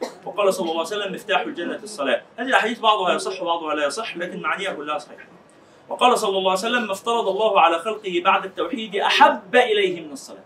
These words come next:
أجمل حاجة وأفضل شيء في الإسلام بعد لا إله إلا الله، لأنه أعلى الإسلام هو لا إله إلا الله. رأس الأمر الإسلام وعموده الصلاة وذروة سنام الجهاد في سبيل الله.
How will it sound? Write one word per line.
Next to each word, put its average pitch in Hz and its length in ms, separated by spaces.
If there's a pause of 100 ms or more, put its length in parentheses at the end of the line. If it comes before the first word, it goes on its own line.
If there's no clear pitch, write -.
أجمل 277 280
حاجة - 280 (500)
وأفضل 233 400
شيء - 200
في - 80
الإسلام - 340
بعد 214 280
لا 247 200
إله 226 180
إلا 180 120
الله، 226 160
لأنه 175 240
أعلى 262 180
الإسلام 277 340
هو 247 60
لا 220 120
إله 156 160
إلا 123 100
الله. 104 140 (2500)
رأس 202 300
الأمر 208 240
الإسلام 151 440
وعموده 233 420
الصلاة 254 380
وذروة 240 420
سنام 208 280
الجهاد 165 340
في 98 100
سبيل 107 160
الله. 98 120